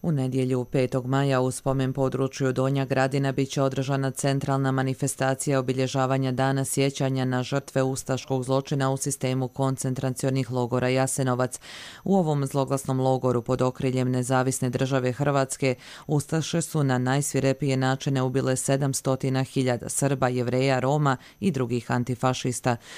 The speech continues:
Na centralnoj manifestaciji očekuje se prisustvo visokih delegacija Republike Srpske i Srbije,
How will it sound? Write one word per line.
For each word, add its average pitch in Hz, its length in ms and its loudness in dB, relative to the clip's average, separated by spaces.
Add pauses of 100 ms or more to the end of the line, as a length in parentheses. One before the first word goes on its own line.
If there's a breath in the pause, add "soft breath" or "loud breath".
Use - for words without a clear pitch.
(160 loud breath)
Na 170 120 4
centralnoj 135 540 2
manifestaciji 131 840 0
očekuje 127 520 -2
se - 160 -4
prisustvo 139 580 -2
visokih 127 560 -2
delegacija 127 680 0
Republike 127 560 -2
Srpske - 500 -2
i 120 40 -2
Srbije, 123 480 0